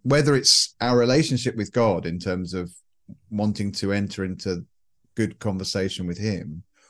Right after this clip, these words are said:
or even with each other, and it's the challenge of it, you know, perhaps, perhaps some of the best conversations I've had with friends and close family is when you've created a little bit of space just to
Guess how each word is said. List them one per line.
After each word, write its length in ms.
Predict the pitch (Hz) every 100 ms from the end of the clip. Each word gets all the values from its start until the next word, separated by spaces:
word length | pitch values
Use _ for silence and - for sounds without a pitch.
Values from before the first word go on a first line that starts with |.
| _
or 160 | - 208
even 160 | 285
with 140 | 175 156
each 200 | 156 170
other, 300 | 185 127 - _ _ _ _
and 120 | 107 117
it's 220 | 117 -
the 120 | 113
challenge 380 | 131 143 107 107
of 180 | 120 113
it, 220 | - -
you 80 | 107
know, 120 | 92
perhaps, 520 | 87 127 - - - _ _ _ _ _ _ _ _ _ _ _ _ _ -
perhaps 200 | 156 -
some 100 | 139
of 60 |
the 60 | 123
best 240 | 147 139
conversations 1040 | - 127 110 123 117 113 110 101 101 - - -
I've 180 | 107
had 240 | 117 107 92
with 260 | 101 92 - - -
friends 380 | 117 107 104
and 140 | 98 95
close 280 | 110 98 -
family 400 | 117 113 92 85
is 160 | 87
when 220 | 110 110
you've 260 | 107 104 - _ _
created 640 | - - 113 113 113 113 110
a 80 |
little 220 | 110 110 110
bit 160 | 110
of 80 | 107
space 480 | - - 113 113 -
just 280 | 117 107 -
to 140 | 101